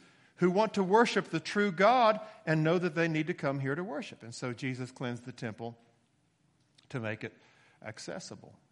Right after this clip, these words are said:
And then a third reason why Jesus cleansed the temple is, uh, so he cleansed the temple to make it safe.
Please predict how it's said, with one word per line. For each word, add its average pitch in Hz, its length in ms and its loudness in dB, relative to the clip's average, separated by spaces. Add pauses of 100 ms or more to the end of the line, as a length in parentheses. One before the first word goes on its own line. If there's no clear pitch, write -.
(1160)
And 160 120 0
then 208 120 2
a 190 60 0
third 247 280 -4
reason 123 400 -4
why 127 160 -2
Jesus 123 400 -8
cleansed 127 340 -6
the 110 80 -14
temple 139 480 -12 (1080)
is, 131 400 -6
uh, 127 320 2 (2250)
so 113 60 -12
he 120 60 -8
cleansed 165 280 -2
the 165 60 -8
temple 165 260 -4
to 139 100 -6
make 143 300 -2
it 123 140 -6 (420)
safe. - 720 -4